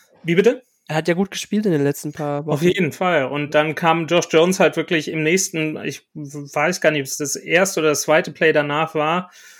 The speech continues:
Speaker 1: Und dann verpasste er halt als letzter Mann, ich meine, das ist dann
Speaker 2: Ja.
Speaker 1: auch eine undankbare Aufgabe, im offenen Feld das Tackling gegen, äh, gegen Josh Jacobs und dann geht er halt in die Endzone. Äh, aber dann wirklich mit, äh, mit,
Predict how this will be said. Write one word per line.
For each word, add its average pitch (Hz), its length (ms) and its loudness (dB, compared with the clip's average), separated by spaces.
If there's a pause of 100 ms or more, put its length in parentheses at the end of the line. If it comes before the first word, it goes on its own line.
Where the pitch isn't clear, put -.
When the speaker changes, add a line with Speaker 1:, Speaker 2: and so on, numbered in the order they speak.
(280)
Speaker 1:
Und 143 280 -4
dann 147 140 6
verpasste 175 420 0
er 156 160 6
halt 156 200 2
als 156 240 2
letzter 160 300 2
Mann, 151 280 -2
ich 147 100 -8
meine, 143 200 -2
das 139 100 -4
ist - 80 -4
dann 139 120 0
Speaker 2:
Ja. 147 100 -2
Speaker 1:
auch 143 120 -4
eine 147 100 -4
undankbare 143 600 0
Aufgabe, 147 720 2
im 147 300 -4
offenen 147 400 -2
Feld 160 340 2
das 143 160 2
Tackling 151 440 0
gegen, 135 540 0
äh, 139 460 -4
gegen 139 560 -4
Josh - 240 0
Jacobs 147 540 2
und 139 220 -4
dann 139 160 -4
geht 139 160 -2
er 135 160 2
halt 135 220 -2
in 131 120 -8
die 131 100 -4
Endzone. 143 640 0 (720)
Äh, - 80 -4
aber 143 360 2
dann 143 220 2
wirklich 147 400 0
mit, 139 360 -6
äh, 147 420 -4
mit, 147 500 -10